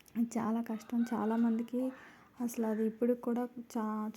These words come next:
ఛానల్ స్టార్ట్ చేసి చాలా రోజులు కూడా వాళ్ళ మానిటైజేషన్ అవ్వట్లేదు వ్యూస్ రాక. కానీ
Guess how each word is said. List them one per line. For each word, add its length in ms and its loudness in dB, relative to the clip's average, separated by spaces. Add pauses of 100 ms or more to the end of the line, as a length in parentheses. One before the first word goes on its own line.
ఛానల్ 200 0
స్టార్ట్ 400 -4
చేసి 140 -4 (160)
చాలా 220 -2
రోజులు 220 0
కూడా 220 -2
వాళ్ళ 220 -2
మానిటైజేషన్ 600 -2
అవ్వట్లేదు 640 -2
వ్యూస్ 500 -2
రాక. 360 -4 (920)
కానీ 460 4